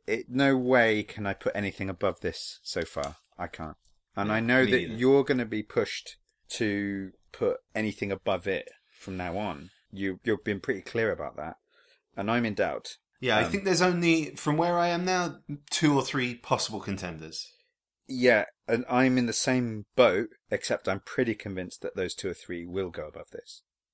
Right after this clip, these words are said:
Speaker 2: Okay. I, I'd be very surprised if this isn't top three, though. I genuinely think it's one of his best films.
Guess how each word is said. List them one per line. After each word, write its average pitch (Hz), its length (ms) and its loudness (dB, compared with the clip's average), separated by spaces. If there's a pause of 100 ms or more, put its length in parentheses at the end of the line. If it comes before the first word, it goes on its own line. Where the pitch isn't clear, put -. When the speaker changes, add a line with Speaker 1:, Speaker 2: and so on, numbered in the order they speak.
(260)
Speaker 2:
Okay. 71 280 -16 (840)
I, 131 220 6
I'd 143 180 4
be 147 80 0
very 143 240 6
surprised 117 420 2
if 104 80 -6
this 107 160 -2
isn't 101 220 -2
top - 240 -6
three, 87 200 -6
though. 80 200 -4
I 107 80 -2
genuinely 117 540 -2
think 82 260 -12
it's - 140 -8
one 95 120 -4
of 90 100 -8
his 85 120 -12
best - 340 -4
films. 101 520 -4